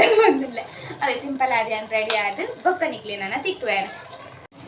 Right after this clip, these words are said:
ಎನ್ನ ಪಿದಾರ್ ದಾಂಡು, ಎಂಚ ತೋಜಿ ಒಂದು ಕಾಮೆಂಟ್ ಮಾಡ್ತು ಪಲ್ಲೆ ಇಂಕ್, ದಾದ ಪಂಡ, ಆ, ಫುಲ್ ಔಟ್‌ಫಿಟ್ ಏನ್ ಬೊಕ್ಕದ ಜಪ್ಪವೇ. ಆ, ನೆತ್ತ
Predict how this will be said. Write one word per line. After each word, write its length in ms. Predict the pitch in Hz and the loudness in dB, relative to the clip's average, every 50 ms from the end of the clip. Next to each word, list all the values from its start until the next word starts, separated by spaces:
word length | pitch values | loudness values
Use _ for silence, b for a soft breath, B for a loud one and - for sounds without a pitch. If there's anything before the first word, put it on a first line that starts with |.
| - - - - - - - - - - - - - - 262 | -14 -12 -12 -12 -12 -12 -12 -14 -14 -14 -14 -14 -6 -2 0
ಎನ್ನ 160 | 294 294 294 294 | 2 2 2 2
ಪಿದಾರ್ 400 | 311 302 - 320 320 320 320 - | 0 2 6 8 8 8 8 8
ದಾಂಡು, 520 | 294 294 277 254 247 247 262 - - - | 6 6 6 6 4 0 -2 -4 -4 -6
ಎಂಚ 160 | 240 285 285 330 | -6 -4 -4 -4
ತೋಜಿ 380 | 320 311 285 269 262 247 269 | -6 -6 -4 -4 -4 -4 -4
ಒಂದು 320 | 262 262 285 262 247 247 - | -4 -2 -2 -2 -2 -4 -4
ಕಾಮೆಂಟ್ 300 | 269 262 285 302 277 277 | -4 -4 -4 -4 -4 -4
ಮಾಡ್ತು 260 | 269 254 247 - 240 | -4 -6 -6 -6 -4
ಪಲ್ಲೆ 320 | 277 269 277 285 277 247 | -2 -2 -2 0 0 -2
ಇಂಕ್, 240 | 220 214 208 - - | -2 -2 -4 -6 -4
ದಾದ 400 | 220 226 - 240 233 233 226 233 | -2 -2 0 0 0 0 0 0
ಪಂಡ, 320 | 226 - 226 214 220 220 220 247 - - - - - - - - 196 | -2 -2 -4 -4 -2 0 0 -2 -2 -4 -6 -8 -8 -8 -8 -4 0
ಆ, 320 | 214 214 214 208 208 220 214 | 2 4 6 6 6 4 2
ಫುಲ್ 220 | - - 339 320 | 0 -2 -2 0
ಔಟ್‌ಫಿಟ್ 440 | 269 269 269 - - 262 262 - 247 | 0 0 -2 -2 -4 -8 -6 -4 -2
ಏನ್ 200 | 254 247 262 240 | -2 -2 -2 -2
ಬೊಕ್ಕದ 260 | 247 - - 311 254 | -4 -4 -4 -2 -2
ಜಪ್ಪವೇ. 720 | 233 - 214 214 - - - 214 202 240 - - - - - - - - - | -2 -2 -2 -2 -4 -4 -4 -4 -4 -4 -6 -8 -12 -14 -14 -14 -14 -12 -10
ಆ, 100 | 220 208 | -8 -6
ನೆತ್ತ 240 | 220 240 247 247 233 | -4 -4 -2 0 -2